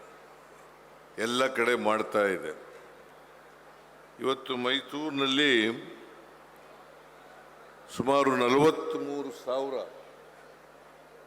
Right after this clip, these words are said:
ನಲವತ್ಮೂರು ಸಾವಿರ ನಿರುದ್ಯೋಗ ಯುವಕ ಯುವತಿಯರು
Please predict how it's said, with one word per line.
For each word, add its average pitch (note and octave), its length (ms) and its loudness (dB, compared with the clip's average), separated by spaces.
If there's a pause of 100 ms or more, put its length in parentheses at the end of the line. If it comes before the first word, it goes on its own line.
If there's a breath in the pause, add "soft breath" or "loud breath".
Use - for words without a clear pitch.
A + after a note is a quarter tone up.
(1080)
ನಲವತ್ಮೂರು C3 920 -10
ಸಾವಿರ A#2+ 300 -6 (1600)
ನಿರುದ್ಯೋಗ C3+ 680 -8
ಯುವಕ C#3 320 -12
ಯುವತಿಯರು C3 800 -12